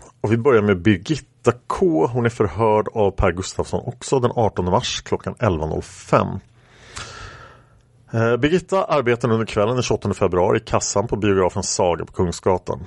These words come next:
Hon började den aktuella kvällen redan klockan sjutton noll noll och skulle arbeta till det att nattföreställningen hade börjat. På biografen visades Gösta Ekmans Ärtor och morrhår, och så heter inte filmen, heter Morrhår och ärtor.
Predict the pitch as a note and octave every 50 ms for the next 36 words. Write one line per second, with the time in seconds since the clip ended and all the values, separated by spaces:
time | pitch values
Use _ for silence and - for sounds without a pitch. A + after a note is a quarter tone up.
0 | - - C3+ C3 C3+ C#3+ C3 A#2 G#2+ G#2 G2+ G2+ - - - F#2 E2+ F2 F2 -
1 | - F2+ E2+ E2+ G2+ G2+ F2 E2 - E2 E2+ D#2+ - - - - E3 - - _
2 | _ - C#3+ C#3+ C3+ - - B2 B2 A#2+ G2+ E2 D2+ E2 G2 G#2 F#2+ E2+ D#2 -
3 | - G2 - - G#2+ G2 - A#2+ B2 G#2 E2 E2+ F#2+ G2+ - G2+ F#2 G2+ F#2+ E2
4 | F2 F2+ E2+ - F#2 G2+ - - - - - E2+ - - F2 F2 E2+ E2+ D#2+ D#2+
5 | E2+ E2 G2 G2+ F#2+ F#2+ G2+ G2 - - - - - - - - - - _ _
6 | - D3+ D3 D3+ E3+ E3 D3+ C3 G#2+ F2 - E2+ - - D#3 D#3+ E3 D3+ A2 -
7 | - E2+ F2+ F#2 - - F#2+ A2 A2 - - - - - G2 F2+ E2+ - - F2
8 | E2+ F2 - G#2+ - - _ - C#3+ - - _ _ - G2 G2 - - - -
9 | - - - G#2+ B2+ D3+ - - - - D3 C#3+ G2+ F2 - - - _ - G#2+
10 | - - G#2 F#2 F2 F#2 - - F2+ D#2+ - - E2 D2+ E2+ E2+ F2 - F2+ E2+
11 | F#2+ G2 E2+ E2 F#2 F#2+ F#2 - - F#2 F2